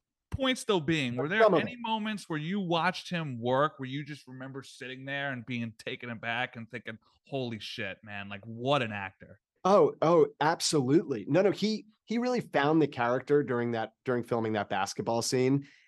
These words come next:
Speaker 2: And yes, it, it written in the script is "Let it rain" and white chocolate and stuff like that, but he for sure added stuff. But in that scene, I think he fully committed so much physically,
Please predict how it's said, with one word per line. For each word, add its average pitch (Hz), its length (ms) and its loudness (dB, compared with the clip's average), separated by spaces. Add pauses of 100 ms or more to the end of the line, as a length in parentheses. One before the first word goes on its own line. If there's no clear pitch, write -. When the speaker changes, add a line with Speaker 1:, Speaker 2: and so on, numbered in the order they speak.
(160)
Speaker 2:
And 127 360 2 (160)
yes, - 280 4 (100)
it, 165 160 2
it 170 140 4
written 165 600 2
in 147 100 2
the 143 80 2
script 151 320 0
is 123 140 -4
"Let 143 180 0
it 139 140 2
rain" 139 460 2
and 117 200 -6 (140)
white 139 260 2
chocolate 135 680 2
and 120 160 -4
stuff 135 200 -2
like 127 160 0
that, 147 160 2
but 139 100 -2
he 175 280 0
for 143 160 0
sure 143 340 2
added 135 320 0
stuff. 127 240 -4
But 143 160 -2 (420)
in 202 180 6
that 214 200 4
scene, 180 300 4
I 127 80 0
think 143 240 -2
he 131 220 -4 (200)
fully 175 320 2
committed 127 640 0
so 147 340 2
much 127 480 -2 (260)
physically, 147 760 4